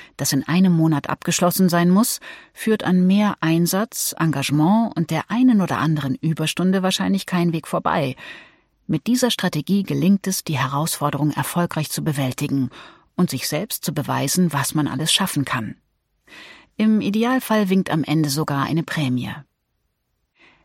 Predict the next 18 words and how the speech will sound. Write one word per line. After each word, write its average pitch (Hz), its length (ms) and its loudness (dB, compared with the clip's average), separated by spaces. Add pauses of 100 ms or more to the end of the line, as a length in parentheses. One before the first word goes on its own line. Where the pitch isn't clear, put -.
(180)
Wer 190 140 4
seinem 180 320 2
Hang 262 180 2
zum 175 200 -2
Perfektionismus 170 880 0
aber 151 240 0
auch 127 180 -8
dann 156 260 2
starr 151 440 -2
treu 151 260 -2
bleibt, 185 400 -2 (440)
wenn 208 180 4
das 180 160 2
Projekt 165 360 -2
zeitlich 165 460 -2
nicht 160 220 0
begrenzt 185 440 2
ist - 340 -4